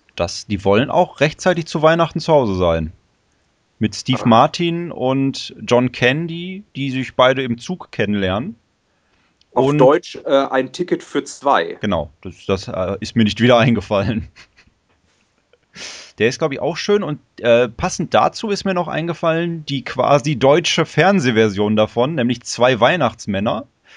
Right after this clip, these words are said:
Speaker 1: mit Christoph Maria Herbst und Bastian Pastewka, der ein bisschen zu lang ist, aber im Prinzip auch ziemlich unterhaltsam.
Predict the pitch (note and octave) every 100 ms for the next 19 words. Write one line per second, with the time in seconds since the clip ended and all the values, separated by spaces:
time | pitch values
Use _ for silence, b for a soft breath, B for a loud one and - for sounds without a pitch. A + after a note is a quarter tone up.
0 | b b A#2+ - E3 - F#3+ D3 C3+ C3+
1 | A#2 A2 D#3+ - A#2+ A#2+ C3+ D#3 - C#3+
2 | C3+ - D3 D#3+ - G2+ E3+ _ b b
3 | - A#2+ B2+ F#2+ G3 - B3 G#3+ F#3+ C3
4 | A#2 G#3 B3+ C4+ A#3+ D#3+ D#3 C#3 - B2+
5 | - G3 - E3 E3+ - F3+ F3+ E3+ D#3+
6 | A#2+ F#2+ G2 F2+